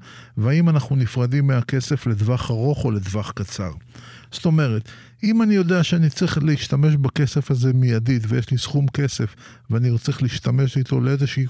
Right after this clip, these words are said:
כל פעולה כלכלית שאני רוצה, בטווח הקצר, קצר מבחינתי, חודשיים, שלושה, שנה,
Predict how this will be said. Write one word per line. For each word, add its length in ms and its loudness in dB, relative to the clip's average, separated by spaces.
כל 260 2
פעולה 280 2
כלכלית 540 -2
שאני 220 0
רוצה, 400 0
בטווח 420 0
הקצר, 500 0
קצר 360 0
מבחינתי, 720 0
חודשיים, 720 0
שלושה, 760 0
שנה, 680 2